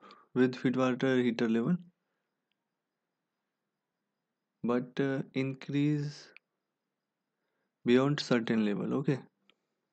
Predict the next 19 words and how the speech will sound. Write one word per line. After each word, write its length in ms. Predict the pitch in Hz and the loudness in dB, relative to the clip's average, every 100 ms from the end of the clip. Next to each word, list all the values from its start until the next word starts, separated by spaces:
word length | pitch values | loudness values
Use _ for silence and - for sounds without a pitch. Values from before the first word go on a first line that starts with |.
| _ _ _ _ _ _ _ _ _ - | _ _ _ _ _ _ _ _ _ -2
And 240 | 123 123 - | 0 -2 0
डीसीए 580 | 123 135 - 156 151 156 | -2 0 2 4 6 4
is 60 | 156 165 | 4 -2
getting 540 | 139 127 127 139 143 - 190 254 254 _ | 0 0 0 -2 -2 -6 -12 -14 -20 _
decreasing 640 | 117 120 123 127 123 143 170 - - _ _ _ _ _ _ _ _ _ - | -4 -2 2 2 2 0 0 -2 -20 _ _ _ _ _ _ _ _ _ 2
with 200 | 135 165 | 4 4
feed 460 | - _ - 127 120 | 2 _ -2 0 2
water 240 | 120 117 | 2 2
heater 340 | 123 113 110 101 | -2 -2 -4 -2
level। 260 | 101 98 95 _ _ _ _ _ _ - | -2 -4 -8 _ _ _ _ _ _ -2
So, 300 | 139 151 196 - _ _ | 0 2 -2 -10 _ _
ये 240 | 117 123 135 | -2 0 2
वाला 280 | 147 151 | 2 2
जो 200 | 151 151 | 2 0
हमारा 360 | 147 139 135 139 | 0 0 0 0
ज़ोन 400 | 120 120 123 120 | 0 0 0 -2
है 100 | 117 | -2
यहाँ 220 | 113 110 | -4 -6
पर, 300 | 101 - 160 | -8 -6 -8